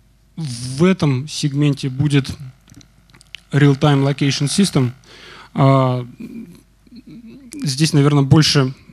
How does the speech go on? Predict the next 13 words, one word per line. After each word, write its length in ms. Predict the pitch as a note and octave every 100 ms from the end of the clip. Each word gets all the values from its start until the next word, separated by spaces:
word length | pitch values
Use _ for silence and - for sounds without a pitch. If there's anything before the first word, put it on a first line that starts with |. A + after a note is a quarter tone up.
| D#3 -
коллегам 320 | C#3+ C#3 C3+
из 80 | C3
автоматизации 680 | B2 D3 D3+ D#3+ G#3 - C#3
стоит 240 | - C#3+
задавать 320 | C3 C#3 C3+
вопросы, 420 | C#3 B2+ D3 - C3 - -
но 280 | E3 F#3+ E3+
система 380 | - D3+ F#3+ E3
позволяет 520 | C#3+ C3+ D3+ D#3 C#3
отслеживать 640 | C3 D#3+ D#3 C#3+ C3 -
положение 520 | - C3 C3+ C#3 C3 C3+
объектов 600 | C#3+ F3 - B2+ - - _
по, 760 | C#3+ C#3 C3+ C3 B2 B2 B2